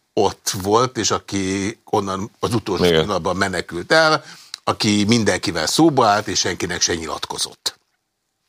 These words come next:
Speaker 1: Őt Tóth Andrásnak hívják. És akkor írtam neki én is, hogy majd akkor én leszek az, aki elnyerem az ő bizalmát, és írt hosszan, hogy ő milyen odaadó híven volt a Kalipszó Rádió idején, és hogy ő mennyire szerette azt, amit én csinálok,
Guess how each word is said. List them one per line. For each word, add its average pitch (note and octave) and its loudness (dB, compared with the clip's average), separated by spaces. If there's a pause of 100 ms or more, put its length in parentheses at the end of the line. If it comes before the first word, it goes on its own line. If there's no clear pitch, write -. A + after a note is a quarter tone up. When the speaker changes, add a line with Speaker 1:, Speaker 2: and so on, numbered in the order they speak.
(840)
Speaker 1:
Őt C#3 0
Tóth G2 -6
Andrásnak - -6
hívják. - -18 (640)
És E3+ 0
akkor B3+ 0
írtam C3+ 2
neki F#2+ -4
én E2 -2
is, G2+ 0
hogy F2 -2
majd D#2 -2
akkor G#2+ -2
én E2 -2
leszek - -6
az, - -10
aki - -10 (460)
elnyerem D#2+ -2
az - -12
ő - -10
bizalmát, F2+ -2
és - -10
írt - -12
hosszan, G2 -2
hogy D#2 -10
ő D#2+ -6
milyen F#2 -4
odaadó D#2+ -6
híven E2 -12
volt - -20
a - -18
Kalipszó D#2+ -10
Rádió - -10
idején, F2+ -2
és D2 -12
hogy - -16
ő C#2+ -12 (260)
mennyire F2 -8
szerette - -4
azt, - -10
amit - -16
én - -10
csinálok, F3 -2